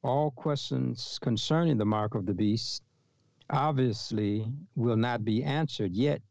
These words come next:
I feel that this discourse will be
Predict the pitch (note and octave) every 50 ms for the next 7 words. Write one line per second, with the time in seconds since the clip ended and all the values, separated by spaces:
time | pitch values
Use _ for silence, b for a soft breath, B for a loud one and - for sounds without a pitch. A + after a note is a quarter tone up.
0 | - A3+ E3+ C3 A2 A2 - - - D3+ C#3+ A#2+ G#2+ G#2 G#2 A2 - _ _ _
1 | _ _ _ _ _ _ _ _ _ _ - A#2+ A2 F#2 G2+ C#3+ D#3+ D#3 - -
2 | - E3 E3+ - - - C#3 B2 A2+ A2 A#2 A2+ - - D3+ B2 B2 A#2 G#2 G2+
3 | B2 A#2+ A#2+ A2+ A2 G#2+